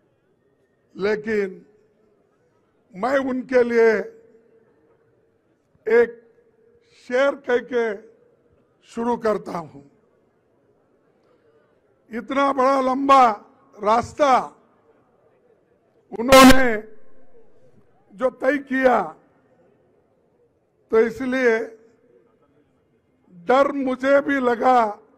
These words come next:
फासला देखकर, डर मुझे भी लगा फासला देखकर, पर मैं बढ़ता गया रास्ता देखकर।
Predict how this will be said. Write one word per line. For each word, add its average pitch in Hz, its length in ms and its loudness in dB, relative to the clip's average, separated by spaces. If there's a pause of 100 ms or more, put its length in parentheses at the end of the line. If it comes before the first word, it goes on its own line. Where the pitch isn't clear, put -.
(140)
फासला 240 640 -2
देखकर, 220 600 -2 (1600)
डर 247 340 2
मुझे 247 400 2
भी 269 180 -2
लगा 240 380 2
फासला 240 600 0
देखकर, 220 720 -2 (960)
पर 240 200 2
मैं 247 240 -4
बढ़ता 233 480 0
गया 247 360 2
रास्ता 220 600 -4
देखकर। 190 640 -6